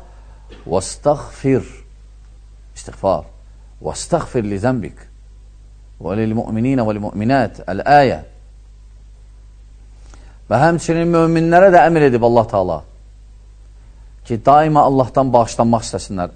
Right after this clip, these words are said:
"Əstəğfirullah, əstəğfirullah" zikrini eləsinlər. Allah Taala buyurur ki, "Fəstəqimu ileyh vəstəğfiru və, və, və veylun lil müşrikin." Və istiğfar, qardaşlar,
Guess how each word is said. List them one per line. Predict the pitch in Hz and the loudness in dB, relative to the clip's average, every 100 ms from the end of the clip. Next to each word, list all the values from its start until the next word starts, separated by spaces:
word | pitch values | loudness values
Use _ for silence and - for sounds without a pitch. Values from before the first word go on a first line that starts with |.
| 101 | -10
"Əstəğfirullah, | - 113 95 107 98 95 98 98 92 104 | -8 -8 -8 -8 -8 -4 -2 -2 -4 -8
əstəğfirullah" | - 104 - 110 110 101 | -10 -12 -10 -6 -6 -6
zikrini | 98 107 98 | -8 -12 -10
eləsinlər. | 85 - 82 73 - - - - - - - - - - - | -10 -12 -18 -18 -20 -20 -20 -20 -20 -20 -20 -20 -20 -20 -6
Allah | 101 117 | 2 2
Taala | 113 127 131 | 4 2 4
buyurur | 127 139 | 2 0
ki, | 135 147 143 - - - - - | -2 -6 -6 -14 -20 -20 -10 -2
"Fəstəqimu | 135 - 143 - 165 165 147 | -2 0 0 0 0 0 0
ileyh | 127 135 147 180 185 147 - - - - - - - | 0 4 6 6 4 2 -10 -20 -20 -20 -20 -20 -20
vəstəğfiru | - 90 135 - 143 120 - 127 123 139 139 123 90 71 - - - - - - - - - - - - - - - - - - | -4 -2 0 -2 -4 -4 -4 -2 0 -2 -2 -6 -8 -12 -20 -20 -20 -20 -20 -20 -20 -20 -20 -20 -20 -20 -20 -20 -20 -20 -20 -8
və, | - 110 110 | 0 2 2
və, | - 123 101 | 0 0 2
və | 117 127 | 0 2
veylun | 160 175 143 117 | 2 2 0 -2
lil | 110 101 | -2 -4
müşrikin." | 101 - - 139 139 78 - - - - - - - - - - - - - - - - - | -8 -10 -12 -8 -6 -8 -12 -20 -20 -20 -20 -20 -20 -20 -20 -20 -20 -20 -20 -20 -20 -20 -4
Və | 131 165 - | 2 4 2
istiğfar, | - 160 - 190 180 | -4 -4 2 2 4
qardaşlar, | 147 156 151 147 143 | 4 4 0 2 2